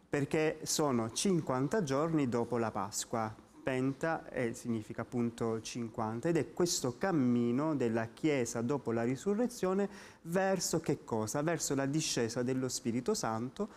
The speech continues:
su Maria e gli Apostoli. Questa è la Pentecoste. Io la chiamo la Pentecoste la, la festa dei cristiani, ma per quale motivo? Ma perché il cristiano è luce del mondo ed è sale della terra.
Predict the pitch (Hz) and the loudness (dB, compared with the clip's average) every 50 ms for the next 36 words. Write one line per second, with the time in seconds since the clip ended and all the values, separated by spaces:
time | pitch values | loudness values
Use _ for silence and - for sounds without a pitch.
0 | - - - - - 165 151 170 202 240 262 196 135 120 117 120 123 127 - - | -18 -18 -14 -4 0 2 2 4 2 2 2 2 2 4 4 2 0 -2 -6 -12
1 | - - - - - _ 143 127 113 113 107 104 - 104 101 - - - - 131 | -20 -20 -20 -20 -6 _ 0 0 2 2 0 -2 -4 -6 -6 -6 -8 -6 -4 -2
2 | 127 127 123 123 - - - - - 135 117 110 - - 120 110 110 107 - 117 | 0 0 0 -2 -4 -8 -18 -8 -4 -4 -2 -2 -2 -2 -2 -2 -2 -2 -2 -4
3 | 113 117 - 120 117 - 117 110 - - 165 214 240 160 117 120 - - 143 127 | -4 -4 -4 -6 -4 -4 -6 -4 0 2 2 4 4 4 2 0 0 0 0 0
4 | 117 110 113 117 120 120 156 156 156 156 202 202 - 233 - - 143 127 123 127 | 2 0 0 0 0 0 0 0 0 0 0 2 0 0 0 0 0 0 0 -2
5 | - - - - - 160 160 170 - 254 233 - - 139 120 120 127 127 123 - | -4 -8 -10 -4 0 0 2 2 2 2 0 0 0 0 0 2 2 0 0 0
6 | - 127 117 110 - - - - 117 107 107 107 117 117 127 139 - 180 175 - | 0 2 2 2 0 -4 -6 -4 -2 -2 0 2 2 2 2 2 0 -2 -2 0
7 | - 262 254 214 156 131 123 113 - 113 107 107 110 117 - - - - - - | 2 2 4 4 4 4 2 0 -2 -2 -2 0 0 -2 -2 -6 -10 -18 -18 -20
8 | - - _ - 170 180 196 208 214 208 - 220 214 214 208 - - 156 127 120 | -20 -14 _ 0 2 4 4 4 2 2 2 2 2 2 2 0 0 2 2 4
9 | 123 127 131 - - - - - - 180 - - - 226 226 202 - - 185 147 | 4 2 2 0 -4 -10 -8 -4 -2 -2 -2 0 2 2 2 2 2 2 2 2
10 | 131 120 127 135 - 185 196 185 185 185 214 202 - 165 131 120 117 113 110 110 | 4 4 4 2 4 2 2 4 4 2 0 0 0 0 0 2 2 0 0 0
11 | 110 110 107 107 107 107 110 110 110 113 113 113 113 - - - - _ - 185 | 0 0 0 -2 -2 -4 -4 -2 -2 -2 -2 -2 -6 -10 -16 -20 -20 _ -2 0
12 | 180 170 196 185 - - 175 160 147 135 120 110 120 113 107 110 107 98 - 107 | 2 2 2 2 0 0 0 0 2 2 2 2 0 0 0 -2 -4 -4 -4 -4
13 | 101 101 104 - - 117 113 110 | -4 -4 -6 -6 -4 -4 -4 -4